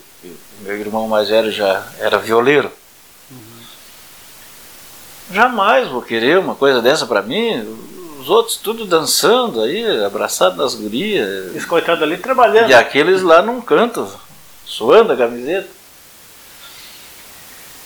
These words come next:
Speaker 1: Mas aí teve, como tudo na vida muda, e, um, quando eu,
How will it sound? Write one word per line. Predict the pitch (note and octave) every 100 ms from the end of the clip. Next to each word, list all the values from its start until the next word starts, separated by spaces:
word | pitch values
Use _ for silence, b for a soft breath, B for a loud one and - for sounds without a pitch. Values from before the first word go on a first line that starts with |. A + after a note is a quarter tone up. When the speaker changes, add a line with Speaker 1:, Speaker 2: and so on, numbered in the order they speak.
| - C#3
Speaker 1:
Mas | C3+ C#3+
aí | D#3+ E3+
teve, | E3 F#3+ F3+ F3 F3 D#3+ A#2+ G#2+ F#2+ B B -
como | A#2+ A2+
tudo | A2 A#2 A2+
na | A#2+ A2+
vida | A2 A#2
muda, | B2 A#2+ D3+ D#3+
e, | F#2+ F#2+ - - - - - - - F3 - - - - - - - B2
um, | A#2 A2 G#2+ A2 G#2 -
quando | A2+
eu, | A#2 A2 G2+